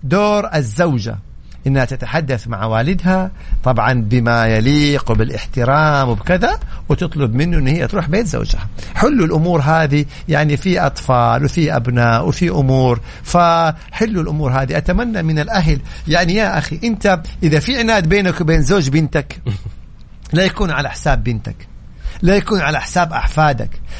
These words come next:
Speaker 1: لا تكون سبب في الطلاق بنتك.
Speaker 2: مم.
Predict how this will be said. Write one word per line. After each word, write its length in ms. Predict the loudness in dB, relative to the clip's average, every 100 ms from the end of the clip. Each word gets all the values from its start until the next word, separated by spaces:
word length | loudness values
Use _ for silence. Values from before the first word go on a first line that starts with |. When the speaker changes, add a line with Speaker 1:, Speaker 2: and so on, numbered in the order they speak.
| 0
Speaker 1:
لا 240 | 2 4
تكون 320 | 2 -2 -2 -4
سبب 520 | -2 0 2 2 0 -6 -14 -18 -18 -18 -20 -20 -16
في 120 | -6
الطلاق 680 | -6 -4 -2 2 2 0 -10 -14 -16 -4
بنتك. 580 | 2 2 0 -6 -10 -14 -18 -16 -12
Speaker 2:
مم. 280 | -10 -10